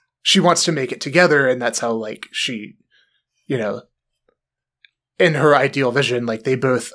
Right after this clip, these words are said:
are able to achieve this, but they do it, like, together. Um, but, uh, of course, that's not, um,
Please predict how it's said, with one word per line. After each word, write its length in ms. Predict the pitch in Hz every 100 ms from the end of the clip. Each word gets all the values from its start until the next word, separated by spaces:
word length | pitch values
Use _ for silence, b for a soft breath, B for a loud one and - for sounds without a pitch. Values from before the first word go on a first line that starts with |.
| -
are 140 | 127
able 220 | 117 113
to 60 | 110
achieve 320 | 113 - 113
this, 220 | 107 101
but 140 | - 110
they 120 | 113
do 180 | 113 110
it, 200 | 107 - - _ _ _ _ _ _ -
like, 300 | 113 101 - -
together. 580 | 131 123 113 98 - - _ _ _ _ -
Um, 500 | 120 107 - 147 139 _ _ _ _ _ _ _ _ _ _ _
but, 320 | 135 113 - _ _ _ _ _ _ -
uh, 360 | 123 107 - - _ _ _ _ -
of 120 | -
course, 220 | 147 -
that's 200 | 120 -
not, 220 | 110 - _ _ _ _ _ _ _
um, 480 | 120 104 - 139